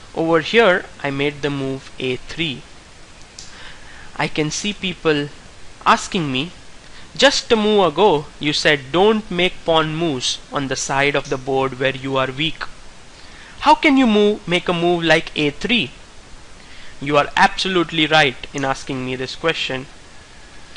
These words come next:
but there are always exceptions to the rule.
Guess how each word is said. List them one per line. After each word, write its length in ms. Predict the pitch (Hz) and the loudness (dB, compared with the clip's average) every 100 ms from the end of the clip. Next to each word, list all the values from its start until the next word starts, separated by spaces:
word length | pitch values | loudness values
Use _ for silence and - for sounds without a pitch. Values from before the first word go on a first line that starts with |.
| - - - | -18 -18 -10
but 420 | 139 170 147 - - - - - - - 139 | 6 6 6 2 -12 -14 -20 -20 -20 -14 -2
there 160 | 143 | 2
are 100 | 139 | 6
always 540 | 139 143 139 170 175 - | 6 6 4 2 0 -6
exceptions 760 | - - 156 - - 143 143 | -8 -4 -4 -2 -2 -2 -4
to 120 | - 135 | -6 -4
the 140 | 131 | -4
rule. 240 | 135 127 | -4 -6